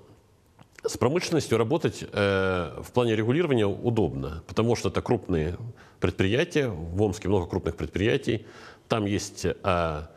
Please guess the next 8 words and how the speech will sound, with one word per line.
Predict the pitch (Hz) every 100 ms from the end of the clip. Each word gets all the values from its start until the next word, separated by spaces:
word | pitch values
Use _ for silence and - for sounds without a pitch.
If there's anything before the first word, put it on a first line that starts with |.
| - -
понятные | 101 104 101 80
люди, | 80 135 156
которые | 127 123 113
отвечают | 117 110 113 110
за | 104
производство, | 107 104 98 95 - - 82 82 - - - - -
э, | 92 87 85 76 -
это | 101 85